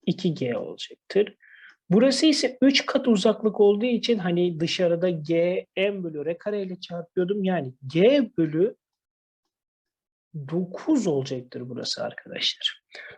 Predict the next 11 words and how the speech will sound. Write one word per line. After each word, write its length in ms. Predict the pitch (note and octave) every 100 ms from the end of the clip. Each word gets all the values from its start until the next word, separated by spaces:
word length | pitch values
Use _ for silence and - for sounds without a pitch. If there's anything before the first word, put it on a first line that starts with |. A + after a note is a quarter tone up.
| _ _
O 180 | G#3 A#3
halde 540 | A#3+ A#3 A3+ G#3+ F3 _ _ A3
en 320 | A3+ A3+ G#3
büyük 320 | G#3 G#3 -
kim 260 | - A#3 F#3+
oldu? 500 | E3+ D#3+ F#3 A3+ A#3+
Y 400 | E3+ C#3+ C3 -
oldu. 300 | - - - - _ _ _ _ _
Sonra 600 | - G#3+ G#3 D3+ A#2+ -
kim 220 | - G#3
oldu? 480 | A3+ G#3+ G3+ G#3